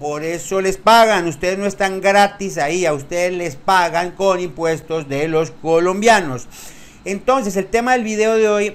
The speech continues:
es de, de una policía, Gina Pinzón Narváez, que es altanera, grosera, además agrede a su vecina. Ya les pongo el video. Entonces ella, eh,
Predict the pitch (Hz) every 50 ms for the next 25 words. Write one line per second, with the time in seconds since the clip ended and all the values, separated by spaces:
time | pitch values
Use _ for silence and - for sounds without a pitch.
0 | - - 165 170 175 175 180 185 190 180 170 202 214 214 214 196 - - - -
1 | - - - 185 180 175 165 170 170 180 202 220 214 220 208 185 180 131 139 170
2 | 170 165 170 156 156 180 196 202 208 202 - 180 170 156 - 170 170 180 185 190
3 | 196 190 185 180 196 190 175 160 151 151 151 127 - - - - - - - -
4 | - - - - - - - 151 160 - - 170 175 175 151 - - 185 180 180
5 | 180 170 156 147 135 139 143 143 143 165 180 185 180 - - 170 151 143 135 139
6 | 147 151 151 165 170 160 156 151 147 - - 151 151 147 135 120 131 151 151 156
7 | 156 151 143 139 143 143 143 143 143 131 - - 139 143 151 151 143 - 202 208
8 | 196 170 139 117 107 123 123 131 139 143 151 156 156 147 151 165 165 165 - -
9 | - 175 160 160 160 156 180 208 220 208 247 247 208 180 165 160 170 170 - -
10 | - - - - - - - - - - 226 247 240 - 247 240 226 185 220 220
11 | 220 - 226 240 226 208 160 196 196 214 220 208 - - - - - 175 180 180
12 | 180 185 185 185 185 185 185 170